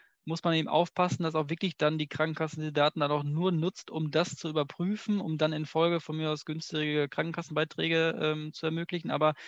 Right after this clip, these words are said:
es darf dann unter Umständen nicht diese Daten dann noch für andere Zwecke verwendet werden. Und das ist nämlich dann der spannende Punkt, dass man das eben auch als Einzelperson festlegen möchte, was mit diesen Daten passiert, um eben auch den Überblick zu behalten, was wirklich dann auch,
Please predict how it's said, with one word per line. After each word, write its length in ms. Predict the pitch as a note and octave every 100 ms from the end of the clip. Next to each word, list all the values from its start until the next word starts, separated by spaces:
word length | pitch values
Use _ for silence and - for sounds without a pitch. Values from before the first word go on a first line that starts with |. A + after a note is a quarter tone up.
| -
es 100 | -
darf 220 | - D#3 -
dann 160 | D#3
unter 160 | D#3 D3+
Umständen 340 | D#3+ D#3+ D#3
nicht 240 | D#3 G3+ -
diese 160 | D3+
Daten 260 | C#3+ D3+ D#3+
dann 120 | D3+
noch 100 | D#3
für 160 | - C3
andere 420 | G3 F3 C#3 C3+
Zwecke 360 | - D3 D3
verwendet 400 | C#3+ C#3 C#3+ C3+
werden. 200 | C3+ C3+
Und 60 | C#3
das 140 | D3
ist 40 | D#3+
nämlich 140 | D#3+
dann 100 | D#3
der 100 | D3+
spannende 320 | D3 D#3+ D3+
Punkt, 280 | C#3 E3 F3
dass 160 | D#3+ D3
man 160 | D3+
das 240 | D3 E3 -
eben 220 | - D#3
auch 160 | D#3 D#3
als 120 | -
Einzelperson 720 | E3 D#3+ D#3+ D3+ D#3 D#3+ D#3+ - - - _
festlegen 560 | F3 E3 - E3+ E3
möchte, 360 | D#3+ D#3+ D#3+ C#3+
was 180 | D3+ -
mit 100 | D#3
diesen 100 | D3
Daten 240 | D3+ D3
passiert, 520 | D3 - D#3 E3+ F3
um 160 | - D3+
eben 180 | D#3 D3+
auch 140 | D#3
den 100 | D#3+
Überblick 260 | E3 D#3 -
zu 100 | D3+
behalten, 440 | C#3+ D3+ D3+ D3+
was 160 | D3 D#3
wirklich 280 | D3+ D#3 D3
dann 200 | D3 D3
auch, 320 | C#3+ C#3+